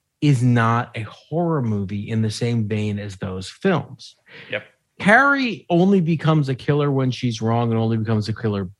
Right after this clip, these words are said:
Speaker 1: briefly. So to present it with this horror sheen, you know, put it in the horror genre, it's just not really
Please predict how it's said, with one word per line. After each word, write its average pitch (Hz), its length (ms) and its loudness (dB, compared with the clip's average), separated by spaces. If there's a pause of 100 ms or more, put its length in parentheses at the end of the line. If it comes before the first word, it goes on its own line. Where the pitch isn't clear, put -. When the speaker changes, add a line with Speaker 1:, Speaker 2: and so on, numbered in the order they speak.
Speaker 1:
briefly. 95 800 -6 (540)
So 175 720 4 (100)
to - 120 0
present 170 560 2
it 226 100 -2
with 175 180 0
this 135 160 0
horror 175 420 4
sheen, 110 640 -2 (280)
you 139 60 0
know, 131 240 4
put 151 300 2
it 160 60 2
in 143 120 2
the 120 100 0
horror 135 340 2
genre, 139 400 0
it's 135 120 -2
just 156 220 0
not 160 300 4 (180)
really 131 540 0